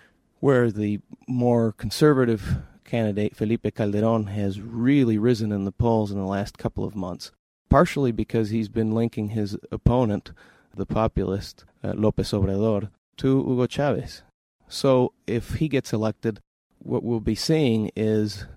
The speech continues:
sort of a division in Latin America, a Latin America that is opting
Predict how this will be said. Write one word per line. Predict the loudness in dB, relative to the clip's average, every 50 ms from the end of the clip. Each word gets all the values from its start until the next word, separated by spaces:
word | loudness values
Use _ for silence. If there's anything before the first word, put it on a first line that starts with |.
| -20 _ _ _ _
sort | -20 -8 -6 -2 -2 0
of | 0
a | 0 0
division | 2 2 4 4 4 4 4 2 0 0 0
in | -2 -2
Latin | -2 -2 -2 -2
America, | -2 -2 0 0 0 0 0 -2 -6 -12 -12 -14 -14 _ _ -20 -20 -20 -20 -20 -20 _ _
a | -4 -2 0
Latin | 2 2 2 2 2
America | 2 2 2 2 4 2 2 2 0 0 0 0 0 -2 -4
that | -4 -4 -2 0 0 -2 -2 -4
is | -4 -4 -2 0
opting | 0 2 2 0 0 -2 -2 -2 -2 -4